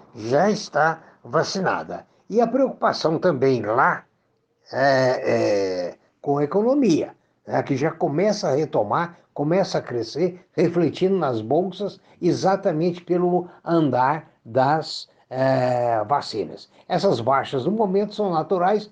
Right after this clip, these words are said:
porque subiu muito no passado. No passado, que eu quero dizer, nas semanas anteriores.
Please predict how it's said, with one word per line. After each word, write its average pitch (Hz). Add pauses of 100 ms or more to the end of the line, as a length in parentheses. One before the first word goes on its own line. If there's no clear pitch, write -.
(200)
porque 214
subiu 240
muito 226
no 139
passado. 107 (520)
No 113
passado, 147
que 151
eu 127
quero 123
dizer, 156
nas 208
semanas 180
anteriores. 190